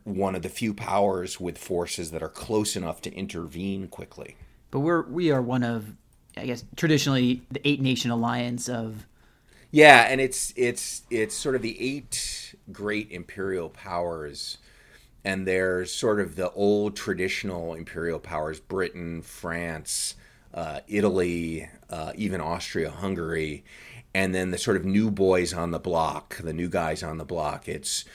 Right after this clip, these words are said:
Speaker 1: the United States, it's Japan, it's Germany. And so even though they're allied with each other and are fighting the Boxers, um, they are also looking at each other very warily to sort of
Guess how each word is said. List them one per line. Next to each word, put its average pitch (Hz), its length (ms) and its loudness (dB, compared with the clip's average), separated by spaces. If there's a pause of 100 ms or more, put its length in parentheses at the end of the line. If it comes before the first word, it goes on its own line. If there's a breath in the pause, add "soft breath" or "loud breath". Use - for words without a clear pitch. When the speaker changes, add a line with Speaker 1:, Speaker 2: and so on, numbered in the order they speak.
(180 loud breath)
Speaker 1:
the 87 80 -6
United 95 380 4
States, - 760 0
it's 85 300 -2
Japan, 92 800 -4
it's 73 240 -6
Germany. 85 760 -4 (480 loud breath)
And 92 220 0
so 92 320 4 (180)
even 131 300 4
though 98 160 6
they're 90 320 4
allied 87 500 2
with 90 180 0
each 82 200 -4
other 78 320 0
and 78 240 -6
are 76 80 -4
fighting 82 800 -2 (340 loud breath)
the 80 100 -4
Boxers, 76 920 0 (420 soft breath)
um, 82 460 -4
they 90 180 2
are 80 160 2
also 87 640 4 (280)
looking 95 400 0
at 90 80 -4
each 85 200 -6
other 78 220 -2
very 80 340 -2
warily 85 800 0
to 78 300 -10
sort 80 200 -4
of 76 100 -12